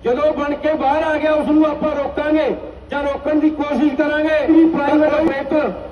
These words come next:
ਤੁਹਾਡੇ ਤੇ ਨਿੱਜੀ ਕਾਰਵਾਈ ਕਰ ਸਕਦਾ ਹੈ। ਉੱਥੇ ਚਾਹੀਦਾ ਹੈ ਵੀ ਜੋ ਸੀਟ ਨੂੰ ਡੀਲ ਕਰਦਾ ਹੈ, ਚਾਹ-, ਚਾਹੇ ਉਹ ਟੀ ਡੀ ਆਈ ਹੈ ਜਾਂ ਡੀਪੂ ਦਾ ਜਨਰਲ ਮੈਨੇਜਰ ਹੈ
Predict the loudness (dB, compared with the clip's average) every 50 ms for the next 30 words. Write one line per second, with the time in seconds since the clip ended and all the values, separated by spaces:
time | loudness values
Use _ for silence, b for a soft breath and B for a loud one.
0 | -10 -6 -2 -2 -2 -2 -2 -4 -4 -2 -2 -2 0 0 0 2 4 4 4 4
1 | 4 0 -2 -2 -2 0 0 0 0 0 -2 -2 -2 -2 -4 -2 -2 -2 -2 -2
2 | -2 -6 -10 -14 -16 -18 -20 -20 -20 -20 -20 -20 -20 -20 -20 -20 -20 -20 -20 -20
3 | -20 -20 -20 -20 -20 -20 -20 -18 -10 -6 -6 -4 -4 -2 -2 -2 -2 -2 -2 -2
4 | 0 0 0 0 0 0 0 0 -2 -2 -4 -6 -10 -14 -16 -16 -12 -10 -8 -4
5 | -2 -2 -2 -2 -2 -2 -4 -4 -4 -2 0 2 2 2 0 0 -2 -2 -2 0
6 | -2 0 0 2 2 2 0 0 -2 -6 -8 -14 -16 -16 -18 -10 -6 -4 -2 -2
7 | 0 -2 -2 -4 -6 -10 -14 -16 -18 -20 -10 -4 -2 -2 0 0 0 0 0 0
8 | 0 0 0 0 2 4 4 4 4 4 2 2 2 0 -2 -4 -4 -6 -8 -12
9 | -14 -10 -6 -4 -4 -2 -2 -4 -4 -4 -2 -2 0 0 -2 -2 -2 -4 -2 0
10 | 0 0 0 0 0 0 0 2 2 2 2 2 0 -2 -4 -8 -14